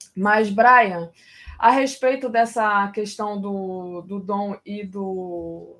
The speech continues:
do Bruno, daqui a pouquinho eu falo novamente com a Natália. Queria trazer um, um, um outro assunto aqui com você, né?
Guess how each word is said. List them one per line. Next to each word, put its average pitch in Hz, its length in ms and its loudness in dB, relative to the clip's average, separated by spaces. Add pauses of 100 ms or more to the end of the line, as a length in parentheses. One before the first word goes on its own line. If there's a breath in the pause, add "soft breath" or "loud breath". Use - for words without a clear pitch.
(320)
do 190 140 -8
Bruno, 220 340 -2
daqui 226 200 0
a 240 60 -4
pouquinho 240 340 -4
eu 233 100 0
falo 220 260 2
novamente 202 640 -2
com 202 180 -2
a 196 60 2
Natália. 190 600 4 (320 soft breath)
Queria 262 240 0
trazer 269 300 0
um, 262 100 2 (240)
um, 240 260 -2 (180)
um 226 120 -2
outro 262 260 0
assunto 269 380 -2
aqui 247 280 -6
com 254 220 -6
você, 240 480 -2
né? 190 260 -6